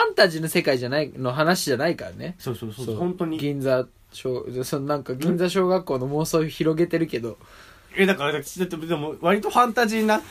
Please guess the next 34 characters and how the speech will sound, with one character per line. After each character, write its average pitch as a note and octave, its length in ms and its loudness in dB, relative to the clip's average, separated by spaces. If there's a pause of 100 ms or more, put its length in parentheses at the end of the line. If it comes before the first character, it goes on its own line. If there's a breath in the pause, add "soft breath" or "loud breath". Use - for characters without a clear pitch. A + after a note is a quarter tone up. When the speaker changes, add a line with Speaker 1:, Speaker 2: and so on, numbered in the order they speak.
(240 loud breath)
Speaker 2:
ク A#3 80 2
ラ A#3 140 8
ス G3+ 160 -4
な、 C4+ 320 6
え、 E3 160 -2 (100)
あ C#3 140 -2
の C3+ 100 0
も B2+ 280 0
う G#2+ 40 -14 (220 loud breath)
事 E3 120 4
件 D#3+ 220 2
じ G#2 60 -6
ゃ F#2+ 40 -4
ん。 G2+ 40 -2
だ B2 80 -2
っ - 20 -6
て A2+ 220 -4 (260)
八 - 380 -2
万 F3 220 4
円、 C#3+ 40 -8
公 G#3+ 240 2
立 A3+ 180 -2
小 A3+ 160 0
学 A3 160 2
校 C#3 140 -2
の A2+ 100 -4
制 A2 220 -6
服 - 200 -10
で F#2 40 -4
八 G#2+ 300 -6
万 B2+ 220 0
円 A#2 100 -4
っ - 20 -8
て、 G#2 300 -6